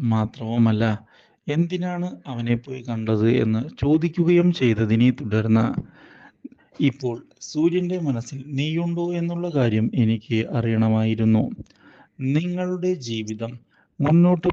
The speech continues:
പോവുക തന്നെ വേണം, നിങ്ങളുടെ പ്രണയം കാത്തു സൂക്ഷിക്കുക തന്നെ വേണം. അതിനെ സഹായിക്കാനാണ് ഞാൻ തീരുമാനമെടുത്തത്. എൻ്റെ സ്നേഹിയെ, നീ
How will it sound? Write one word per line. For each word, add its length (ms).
പോവുക 420
തന്നെ 280
വേണം, 340
നിങ്ങളുടെ 460
പ്രണയം 400
കാത്തു 380
സൂക്ഷിക്കുക 600
തന്നെ 240
വേണം. 280
അതിനെ 300
സഹായിക്കാനാണ് 1000
ഞാൻ 180
തീരുമാനമെടുത്തത്. 1000
എൻ്റെ 300
സ്നേഹിയെ, 500
നീ 180